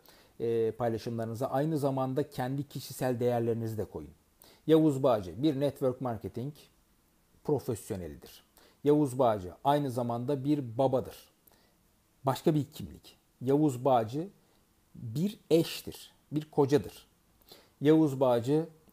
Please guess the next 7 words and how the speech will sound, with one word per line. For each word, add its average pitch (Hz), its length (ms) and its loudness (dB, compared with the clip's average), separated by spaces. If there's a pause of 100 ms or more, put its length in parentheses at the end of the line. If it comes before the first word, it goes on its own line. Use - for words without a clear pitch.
e, 123 60 -4 (1120)
ne 131 140 0
diyelim, 120 360 -2 (1200)
mangal 180 640 4
yakmayı 147 400 -2
çok - 200 -6
sever. - 420 -12